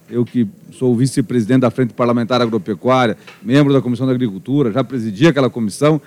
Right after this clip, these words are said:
nós precisamos conhecer cada vez mais o que está acontecendo do ponto de vista de tecnologia, desenvolvimento no, na área do agro, pra levar pra dentro do parlamento essas informações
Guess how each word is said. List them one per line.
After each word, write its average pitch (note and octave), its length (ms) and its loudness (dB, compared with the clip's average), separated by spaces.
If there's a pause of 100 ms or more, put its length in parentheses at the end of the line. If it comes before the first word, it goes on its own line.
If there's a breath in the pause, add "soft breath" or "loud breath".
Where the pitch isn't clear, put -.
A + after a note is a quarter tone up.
(300 soft breath)
nós D3+ 280 2
precisamos E3+ 580 0
conhecer E3 500 0
cada D#3+ 200 0
vez F3 240 4
mais C#3 180 2
o B2+ 60 -2
que A#2+ 80 -12
está F#3+ 180 -2
acontecendo D#3+ 800 2 (260 soft breath)
do - 80 -14
ponto D3 220 0
de B2+ 80 -4
vista C#3+ 180 -4
de C3 60 -2
tecnologia, C3 640 0
desenvolvimento B2 720 0 (320 soft breath)
no, C3 240 2
na C3+ 140 4
área D3+ 180 4
do E3 160 6
agro, F#3 260 0
pra G#3+ 140 -6
levar G#3+ 380 -2
pra - 160 -8
dentro E3 260 -4
do G#3 80 -8
parlamento G3 760 -2
essas C#3 260 -4
informações D#3 600 -4